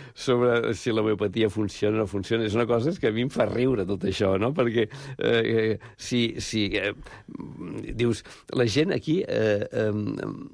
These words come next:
em fa gràcia una cosa, tothom aspira a tindre un cotxe alemany, un,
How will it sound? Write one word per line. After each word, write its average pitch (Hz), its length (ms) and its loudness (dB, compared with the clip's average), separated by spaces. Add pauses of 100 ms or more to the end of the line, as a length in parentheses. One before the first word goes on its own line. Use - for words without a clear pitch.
em 101 120 -2
fa 101 140 2
gràcia 101 440 2
una 95 240 -2
cosa, 87 300 -2
tothom 123 360 0
aspira 131 380 0
a 135 60 -2
tindre 117 400 0
un 104 260 0
cotxe - 280 -2
alemany, 78 360 -4
un, 87 140 0